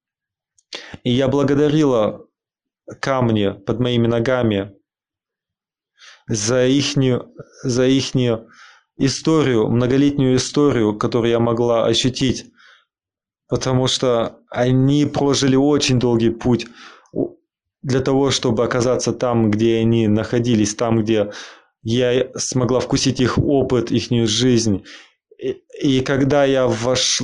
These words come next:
перед, каждый раз перед тем, как в-, я вхожу в воду, и я прошу воду, прошу маму, море.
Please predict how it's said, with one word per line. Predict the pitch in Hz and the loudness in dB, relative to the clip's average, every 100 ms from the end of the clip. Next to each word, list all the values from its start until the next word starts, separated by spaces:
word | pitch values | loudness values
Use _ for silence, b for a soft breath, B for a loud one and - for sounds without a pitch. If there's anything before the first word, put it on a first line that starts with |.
| - | -4
перед, | 135 143 143 | -2 -2 -2
каждый | 165 170 | -2 0
раз | 170 - | 0 0
перед | 139 135 | -2 0
тем, | 143 | -2
как | 135 131 | 0 -2
в-, | - - - - - | -4 -12 -12 -12 -4
я | 131 131 | -2 0
вхожу | 127 - 139 120 135 127 | 0 0 0 0 2 2
в | 120 | 2
воду, | 143 160 131 | 0 2 4
и | 117 113 - - | 2 0 -8 -12
я | 117 110 123 139 | -8 -2 0 0
прошу | 139 - - 131 - - 135 113 | -2 -8 -6 -4 -2 0 2 2
воду, | 104 120 139 123 104 - B B B B - | 2 0 0 2 0 -2 B B B B -6
прошу | 127 120 - 135 127 - | -4 -2 0 2 2 0
маму, | 120 123 127 117 101 98 - _ _ b b b _ _ _ _ - - | 0 0 0 0 0 -4 -12 _ _ b b b _ _ _ _ -20 -10
море. | 135 127 127 147 131 101 98 | -2 0 2 0 0 -2 -4